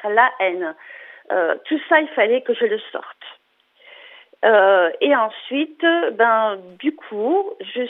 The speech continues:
suis allée encore plus loin, je suis allée jusqu'à mon enfance, je suis revenue jusqu'à mon enfance, il fallait que je comprenne, il fallait que je, euh, que je boucle la boucle. Mais en même temps, euh, ben, en fait,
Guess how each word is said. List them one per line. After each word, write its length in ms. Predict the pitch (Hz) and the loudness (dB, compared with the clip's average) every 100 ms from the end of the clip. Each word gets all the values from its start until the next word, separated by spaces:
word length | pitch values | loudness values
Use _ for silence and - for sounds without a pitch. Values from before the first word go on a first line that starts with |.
| - | -8
suis 200 | 277 247 | -2 -2
allée 180 | 220 | 0
encore 280 | 202 - - _ | -2 -4 -10 _
plus 180 | - 320 | -2 0
loin, 420 | 320 320 320 320 | 4 4 6 4
je 120 | 240 | -2
suis 280 | 220 208 208 | -10 -8 -2
allée 340 | 208 196 208 | 0 0 -4
jusqu'à 280 | 190 214 202 | -6 -12 -8
mon 200 | 180 208 | -6 -2
enfance, 540 | 269 294 - 294 294 269 | -2 -2 -4 -2 -2 -4
je 100 | 208 | -10
suis 160 | 196 214 | -8 -6
revenue 400 | 196 208 220 220 - - - | -4 -2 -2 -6 -12 -20 -20
jusqu'à 200 | _ - | _ -4
mon 160 | 196 190 | -2 0
enfance, 320 | 185 - 302 311 | -2 0 0 0
il 60 | |
fallait 200 | 240 233 | 0 0
que 100 | 247 | 2
je 120 | 240 226 | 0 0
comprenne, 520 | 226 196 - 285 311 | -2 -8 -4 0 0
il 100 | 285 | -2
fallait 180 | 233 226 | -4 -2
que 80 | |
je, 80 | 226 214 - - - - | 0 0 -2 -18 -18 -8
euh, 200 | 208 - | -4 -4
que 180 | - 247 | -2 0
je 180 | 233 233 | 2 2
boucle 440 | 185 320 440 - | 4 2 2 0
la 180 | 220 175 | 2 2
boucle. 500 | 165 240 - - 285 285 _ _ _ _ - - - - - - | 0 -6 -6 -4 -4 -4 _ _ _ _ -20 -20 -20 -20 -20 -10
Mais 280 | 240 262 226 | 2 4 4
en 80 | 185 | 2
même 300 | 233 226 247 - | 0 -2 -4 -2
temps, 420 | 320 320 330 339 - | 2 2 2 0 0
euh, 600 | 226 226 220 208 208 202 | 2 2 2 2 2 0
ben, 200 | 202 226 | 0 -2
en 80 | - | -4
fait, 240 | - 294 | -4 -4